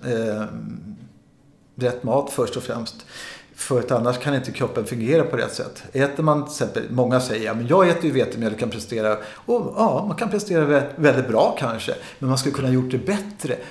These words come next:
om man är, hoppar över det med vetemjöl. För tarmen blir oftast lite inflammerad och då tar det inte upp näringen på rätt sätt. Då blir det massa följdproblem på det. Sen är man ung och frisk och har mycket energi så kan man ju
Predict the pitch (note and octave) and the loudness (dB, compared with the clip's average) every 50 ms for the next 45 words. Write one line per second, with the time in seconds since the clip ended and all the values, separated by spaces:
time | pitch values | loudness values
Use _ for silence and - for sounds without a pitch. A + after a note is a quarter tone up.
0 | - - - - B2+ B2 A#2+ A#2 A#2 - A#2+ A2+ - - A#2+ A2 - - - C3 | -18 -10 -6 -4 0 0 0 0 0 -2 -4 -6 -6 -8 -12 -12 -12 -10 -10 -6
1 | B2 A#2+ B2 C#3 F3 F#3 D#3 B2 A2 G#2+ A2 A2 B2 A#2+ - - - - - A#1+ | -4 -2 0 2 2 2 0 -2 -4 -4 -4 -4 -6 -6 -8 -8 -8 -8 -8 -8
2 | - - - - _ _ _ _ _ _ _ _ - - - - _ _ _ _ | -8 -10 -16 -20 _ _ _ _ _ _ _ _ -20 -20 -20 -20 _ _ _ _
3 | - - - - - - - - - - C3 B2 - B2+ C#3 E3 F#3 F#3 F3+ D3 | -20 -18 -18 -16 -16 -16 -16 -16 -12 -10 -8 -2 2 4 6 6 6 4 4 4
4 | C#3+ C3+ B2+ B2 B2+ - A#2 - - A#2+ A#2+ - B2 - - B2 A2 G2+ - A#2 | 4 4 4 4 4 0 -4 -4 -4 -6 -6 -8 -8 -6 -6 -4 -4 -4 -2 -2
5 | G#2+ A2+ C3 E3 F#3 F3 D#3 C#3 B2 A#2 G#2+ G#2+ A#2 - - - - C#3 D3 C#3+ | -2 -2 0 0 2 2 2 2 0 -2 -2 -4 -6 -8 -10 -6 -2 0 0 0
6 | B2+ C3 A#2+ G#2+ - - A#2+ A#2 A#2+ A2 G#2+ A2 C#3 E3 E3+ D#3+ - C#3+ A#2 G2 | 0 0 -2 -4 -2 -2 -2 0 0 0 0 0 0 -2 -2 -2 -2 -2 -2 -2
7 | - - A2 - - A#2 A2 B2+ C#3+ C#3+ C#3+ C3 B2+ C#3+ B2+ - - C3+ A2 G#2 | -2 -6 -8 -8 -8 -6 -2 -2 0 0 0 -2 -2 -4 -6 -4 -2 -2 -2 -2
8 | G2+ - A#2+ G#2+ G#2 F3+ F#3+ - - - D3 - - - - - - - - - | -4 -4 -6 -2 0 2 2 2 2 -2 -4 -4 -6 -6 -8 -12 -14 -18 -20 -20
9 | - - - - - - - - B2 B2+ E3 E3+ F3 D#3 B2 A#2+ B2 A#2+ A2+ - | -20 -20 -20 -18 -16 -6 -4 -2 0 2 2 2 2 2 2 2 2 0 0 0
10 | - B2 A2 - - B2 - - - - - - A#2+ B2 B2+ A#2+ B2+ C3 A2+ A2 | -2 -2 -2 -2 -4 -4 -4 -6 -10 -14 -10 -6 -2 0 0 0 0 0 0 0
11 | A2 - B2+ A2+ G#2+ - - - - C3 A#2+ A#2 A#2 A#2+ A#2 A2+ G#2+ | 0 -2 -2 -2 -2 -4 -8 -6 -4 -2 0 0 2 2 0 0 -2